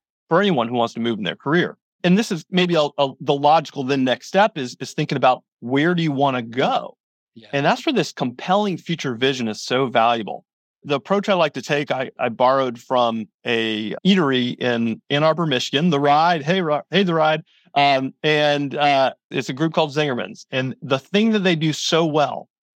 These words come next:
Speaker 1: and their C E O, and they've done across their whole organization, is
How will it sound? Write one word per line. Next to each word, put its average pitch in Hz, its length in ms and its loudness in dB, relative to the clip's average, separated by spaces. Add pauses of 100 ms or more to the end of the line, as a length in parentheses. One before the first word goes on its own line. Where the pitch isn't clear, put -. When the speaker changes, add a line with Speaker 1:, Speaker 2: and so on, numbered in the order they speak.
Speaker 1:
and 127 120 -6
their 127 80 -2
C 165 380 0
E 147 40 2
O, 143 300 2
and 113 180 0
they've 110 100 -2
done 135 180 -2
across 135 280 -2
their 131 140 -8
whole 139 200 -2
organization, 120 680 -4 (180)
is 147 600 0